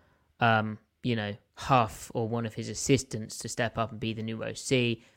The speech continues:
You've got that system in place that McDonald spoke about, that offensive system that he wants to be unique to the Seattle Seahawks and last over the years, you know,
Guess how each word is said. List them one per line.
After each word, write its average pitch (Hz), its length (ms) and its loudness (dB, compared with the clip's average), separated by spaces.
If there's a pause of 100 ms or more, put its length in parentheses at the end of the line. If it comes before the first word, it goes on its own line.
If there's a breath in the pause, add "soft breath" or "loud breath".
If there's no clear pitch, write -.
(140 soft breath)
You've 120 160 -4
got 147 140 4
that 135 160 4
system 131 440 -2
in 110 100 -2
place 123 300 -2
that - 80 -10
McDonald 110 500 -4
spoke 127 400 0
about, 110 420 -2 (180 soft breath)
that 104 120 -4
offensive 117 440 -6
system 113 380 -6
that 113 60 -2
he 113 100 0
wants 113 220 -4
to - 80 -18
be 120 100 -2
unique 113 500 0
to - 60 -16
the 107 120 -10
Seattle 117 400 -2
Seahawks 120 580 4 (300 soft breath)
and 110 120 -4
last 110 280 0
over 107 180 -2
the 104 80 -8
years, 113 500 4
you 107 60 -8
know, 101 140 -8